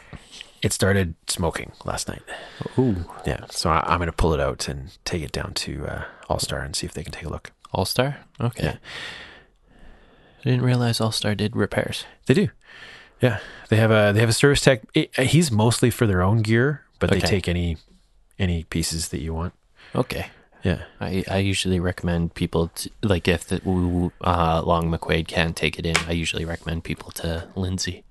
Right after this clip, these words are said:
Speaker 1: He's too fucking busy.
Speaker 2: Oh, I
Speaker 1: Like,
Speaker 2: know.
Speaker 1: he does, he does great work, but he's just too busy.
Speaker 2: Oh, I know.
Speaker 1: Yeah.
Speaker 2: And he's gonna be on vacation here for, like,
Speaker 1: There you go.
Speaker 2: a week.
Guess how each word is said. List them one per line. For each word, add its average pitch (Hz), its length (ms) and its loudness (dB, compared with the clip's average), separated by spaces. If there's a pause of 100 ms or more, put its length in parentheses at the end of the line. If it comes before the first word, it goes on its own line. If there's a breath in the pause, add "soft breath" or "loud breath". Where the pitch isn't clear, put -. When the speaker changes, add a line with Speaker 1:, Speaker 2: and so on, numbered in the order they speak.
(540 loud breath)
Speaker 1:
He's - 200 -2
too 190 160 6
fucking 131 380 4
busy. - 520 0 (180 loud breath)
Speaker 2:
Oh, - 60 6
I 107 160 8
Speaker 1:
Like, 107 40 8
Speaker 2:
know. 117 320 6
Speaker 1:
he 139 120 4
does, 139 240 6
he 123 140 2
does 180 180 6
great 127 280 4
work, 123 440 2
but 87 160 0
he's 123 240 0
just - 260 -2
too - 160 -4
busy. - 460 -4 (220)
Speaker 2:
Oh, - 80 6
I 92 80 6
know. 82 160 -6 (180)
Speaker 1:
Yeah. 82 240 -2 (100)
Speaker 2:
And 101 120 4
he's 98 160 4
gonna 98 200 6
be 87 160 4
on 85 200 4
vacation 80 580 0
here 76 220 0
for, - 180 -4
like, 76 260 -4 (340)
Speaker 1:
There 85 120 -2
you 85 60 -4
go. 90 180 -4 (360 loud breath)
Speaker 2:
a 90 120 2
week. 80 400 0